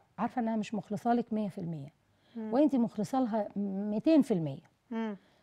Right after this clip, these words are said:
Speaker 1: وتبقي حاجة جواكي خناقة عمالة تقول لك: "اقطعي العلاقة، ما ينفعش، دي ما تنفعش تكون صديقة، دي كذا، دي كذا، دي كذا، دي كذا."
Speaker 2: وأنا مش قادرة أعمل كده.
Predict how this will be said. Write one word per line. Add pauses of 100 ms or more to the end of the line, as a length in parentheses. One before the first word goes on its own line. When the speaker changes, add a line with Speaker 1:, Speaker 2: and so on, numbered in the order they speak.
(140)
Speaker 1:
وتبقي
حاجة
جواكي
خناقة
عمالة
تقول
لك:
"اقطعي
العلاقة،
ما
ينفعش،
دي
ما
تنفعش
تكون
صديقة،
دي
كذا،
دي
كذا،
دي
كذا،
دي
كذا."
Speaker 2:
وأنا
مش
قادرة
أعمل
كده.